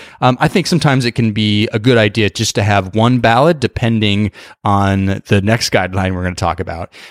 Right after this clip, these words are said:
Um, but you do wanna have, you know, one tune that, you know, gra-, grabs at people's hearts,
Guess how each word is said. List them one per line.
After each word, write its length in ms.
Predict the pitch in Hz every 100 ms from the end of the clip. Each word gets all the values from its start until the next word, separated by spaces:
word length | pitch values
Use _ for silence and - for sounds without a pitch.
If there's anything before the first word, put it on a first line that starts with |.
| -
Um, 240 | 123 120 123
but 140 | 170
you 100 | 180
do 160 | 208 277
wanna 160 | 262
have, 320 | 202 208 196 180
you 80 |
know, 120 | 226 190
one 280 | 151 175
tune 300 | 151 165 196
that, 180 | 180 180
you 80 | 151
know, 100 | 170
gra-, 460 | 139 - 101 104 107
grabs 420 | 104 113 135 127
at 100 | -
people's 360 | 143 135 139
hearts, 500 | - 113 110 107 -